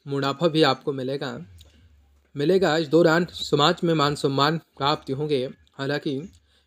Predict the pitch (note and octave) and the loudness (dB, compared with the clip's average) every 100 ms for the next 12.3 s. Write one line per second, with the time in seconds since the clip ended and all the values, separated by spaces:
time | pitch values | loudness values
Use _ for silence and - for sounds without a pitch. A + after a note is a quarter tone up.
0 | - D3+ G#3 G#3+ G#3+ G3+ G#3 F3 E3+ - | -12 2 6 8 8 6 4 4 2 4
1 | F3 D3 D3+ C#3+ C#3 D3+ C#3+ - C3+ C3 | 2 2 0 0 -2 -2 -2 -2 -2 -4
2 | - C3+ C3 C3 C3 D3+ C3 - B2 - | -8 -8 -8 -4 -2 -2 -6 -14 -16 -18
3 | - - _ _ _ _ D3+ D3 F3 F#3 | -18 -20 _ _ _ _ -10 0 4 4
4 | G3+ G#3 F3+ C#3 D#3+ E3+ E3 D3 - C3+ | 4 2 2 0 0 0 -2 -2 -2 -2
5 | C3+ D3 D3+ D3+ B2 C3 C3+ C#3+ D3 D3+ | -2 -2 -4 -4 -4 -6 -6 -6 -6 -8
6 | - C#3+ C#3 D3+ F3+ D#3 D3+ E3 D#3 E3 | -12 -6 -6 -4 -4 0 2 2 2 -2
7 | - _ _ D3 D3+ - C#3+ C#3 D#3 C#3 | -12 _ _ -6 -6 -6 -4 -2 -2 -2
8 | D#3 - _ _ _ _ _ _ D#3 D3+ | -6 -12 _ _ _ _ _ _ -10 -4
9 | F3 - D#3+ F3 D#3+ D3 D#3+ D#3+ C#3 C3 | -4 0 0 0 2 2 2 0 -2 0
10 | C3 C#3+ C#3 C#3 _ _ _ - B2+ E3+ | 0 0 0 -4 _ _ _ -14 -2 2
11 | F3+ E3+ F3 A3 G3+ F3 D3 D3 F#3+ F3+ | 4 4 4 4 4 2 2 -2 -2 -2
12 | C#3 D#3 | -4 -4